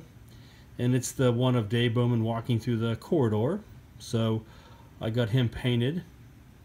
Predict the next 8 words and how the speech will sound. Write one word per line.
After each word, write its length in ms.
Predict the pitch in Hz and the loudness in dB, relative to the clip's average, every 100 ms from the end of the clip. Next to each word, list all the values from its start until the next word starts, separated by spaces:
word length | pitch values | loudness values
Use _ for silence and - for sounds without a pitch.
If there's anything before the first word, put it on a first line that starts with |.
| - - - - - - - - - - - - - - - - - - - - | -20 -20 -20 -20 -20 -20 -20 -20 -20 -20 -20 -20 -20 -20 -20 -20 -20 -20 -20 -10
and 120 | 107 | -6
glued 280 | 104 127 117 | 0 2 2
onto 340 | 113 110 113 | 0 -2 -2
there. 380 | 104 107 147 180 - - - - | -2 -2 -4 -6 -10 -20 -20 -6
I 80 | 120 | -4
took 260 | - 175 | 2 0
the 80 | - | 2
bottom 600 | 107 127 135 131 123 113 | 0 2 2 2 2 0